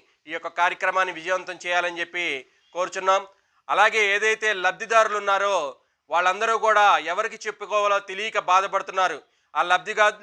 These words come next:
లబ్ధిదారులకు కూడా మేము జనసేన పార్టీ గుడివాడ నియోజకవర్గం తరపున విన-, వినతి చేస్తున్నాం. మీరు దయచేసి మీరు ఎవరికి భయపడకుండా మీ యొక్క ఫ్లాట్లని ఎంతవరకు వచ్చినాయో, ప్రభుత్వం ఎంతవరకు మిమ్మల్ని,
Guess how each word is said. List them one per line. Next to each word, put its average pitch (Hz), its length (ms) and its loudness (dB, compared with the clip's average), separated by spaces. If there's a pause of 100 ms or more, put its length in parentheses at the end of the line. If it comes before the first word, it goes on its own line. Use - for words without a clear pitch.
లబ్ధిదారులకు 208 520 0
కూడా 202 200 0 (100)
మేము 196 240 -2 (500)
జనసేన 202 360 -2
పార్టీ 196 360 0
గుడివాడ 196 320 0
నియోజకవర్గం 190 540 -2
తరపున 185 280 -2
విన-, 180 280 -4
వినతి 175 360 -6
చేస్తున్నాం. 196 380 2 (640)
మీరు 220 240 2 (100)
దయచేసి 208 560 0 (480)
మీరు 185 140 -4
ఎవరికి 208 400 0
భయపడకుండా 190 720 2 (460)
మీ 175 200 -10
యొక్క 196 180 -2 (340)
ఫ్లాట్లని 190 720 -2 (140)
ఎంతవరకు 185 460 -4
వచ్చినాయో, 190 480 0 (440)
ప్రభుత్వం 214 420 -2 (140)
ఎంతవరకు 208 420 -2 (140)
మిమ్మల్ని, 190 500 -2